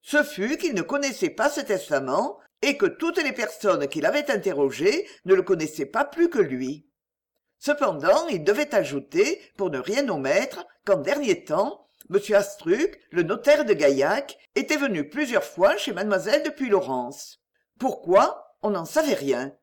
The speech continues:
Quant à la santé de mademoiselle de Puylaurens, elle était toujours à peu près dans le même état. Et le mieux dont on parlait se réduisait à ceci,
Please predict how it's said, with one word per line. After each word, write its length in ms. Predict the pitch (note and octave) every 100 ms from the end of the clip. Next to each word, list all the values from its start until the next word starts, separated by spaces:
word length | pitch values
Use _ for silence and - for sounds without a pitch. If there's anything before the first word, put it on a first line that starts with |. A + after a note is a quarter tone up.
| _ _ _ _ _ _
Quant 160 | A3 B3+
à 120 | G4
la 100 | F3
santé 440 | - D4 C#4 D4+ B3+
de 80 |
mademoiselle 480 | E3+ F3 F3 F#3 F#3+
de 80 | C3+
Puylaurens, 720 | C#3 C#4+ A3 - F3 D4 - - - _
elle 140 | D#3+ G#3+
était 280 | G3+ F3+ -
toujours 380 | E4+ A#3+ E3
à 80 | D#3
peu 200 | G#3 F3
près 280 | - F#3+ C#4
dans 120 | E4
le 100 | G#3
même 200 | D#3 B3
état. 640 | G3+ - - B2 - - _ _ _ _
Et 120 | F3+
le 100 | F#3
mieux 260 | D3 F3+ D#4+
dont 180 | E4 C#4+
on 100 | A#3+
parlait 480 | F#3+ D3+ D3 F#3+ F4
se 140 | -
réduisait 540 | A3 G#3 F3 F3 G3+ D3+
à 60 |
ceci, 640 | D3 C3+ - D#3+ A3 E4